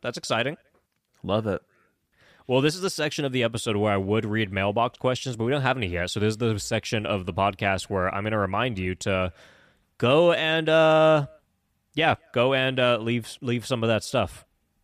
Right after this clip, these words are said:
Speaker 1: You know what I mean? Leave, leave some questions. You got, you got a question about horror, James? You wanna do the first mailbox? Any question about a scene or, uh, uh, a character or a movie?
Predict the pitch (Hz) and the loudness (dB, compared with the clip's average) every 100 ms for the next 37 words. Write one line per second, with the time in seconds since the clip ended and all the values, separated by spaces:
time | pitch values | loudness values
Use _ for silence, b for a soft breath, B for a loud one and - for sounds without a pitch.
0 | _ 107 98 101 107 113 - _ 110 110 | _ -6 -4 -2 -4 -6 -10 _ -4 -2
1 | 110 110 104 113 - 113 104 92 87 - | -2 -2 -4 -4 0 2 0 -4 -8 -10
2 | - - 127 156 160 170 170 180 170 - | -12 -4 0 0 2 0 2 2 2 0
3 | 180 175 165 170 - 165 175 170 180 185 | 0 4 4 2 0 2 2 2 2 2
4 | - - - 131 151 151 151 165 160 165 | -2 -12 -6 0 4 4 2 2 2 2
5 | 175 170 185 - - - _ _ - 135 | 2 2 0 -2 -12 -16 _ _ -2 0
6 | 156 160 156 - 185 - B B B B | 2 2 2 -2 -6 -8 B B B B
7 | 123 127 120 - 143 156 175 _ _ _ | 2 2 2 0 0 0 -4 _ _ _
8 | _ - 110 107 104 95 _ _ _ _ | _ -2 2 4 4 0 _ _ _ _
9 | _ _ _ - 98 92 90 95 92 90 | _ _ _ -2 2 2 2 0 0 2
10 | 92 98 120 143 - 165 170 - - 92 | -2 0 2 0 0 0 -2 -6 -6 -2
11 | 92 90 90 120 147 156 | -2 -2 -2 -2 -2 -6